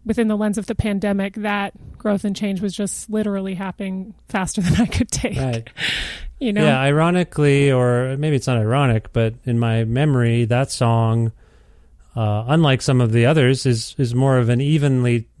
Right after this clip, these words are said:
Speaker 2: uh, mid,
Speaker 1: Mm-hmm.
Speaker 2: mid-tempo, I guess, compared to some of the others. It's not fast is what I'm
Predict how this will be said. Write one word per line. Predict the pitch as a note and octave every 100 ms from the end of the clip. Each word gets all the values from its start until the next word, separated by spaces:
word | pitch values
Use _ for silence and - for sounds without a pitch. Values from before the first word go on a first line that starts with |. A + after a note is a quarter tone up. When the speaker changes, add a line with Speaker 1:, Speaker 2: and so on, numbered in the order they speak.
| C3
Speaker 2:
uh, | B2+ B2+
mid, | B2+ D#3+ E3
Speaker 1:
Mm-hmm. |
Speaker 2:
mid-tempo, | F3+ A3 C#3+ A#2 A2
I | G#2
guess, | G#2+ G#2 - -
compared | - A2+ A#2+ A2+
to |
some | A2+ A#2
of | A2+
the | A2
others. | A2 G#2+ G#2 G#2 - _ - - _
It's | - C#3
not | D#3+ D3
fast | C#3 B2+ A#2 -
is | A2
what | A2+
I'm | A2 G#2+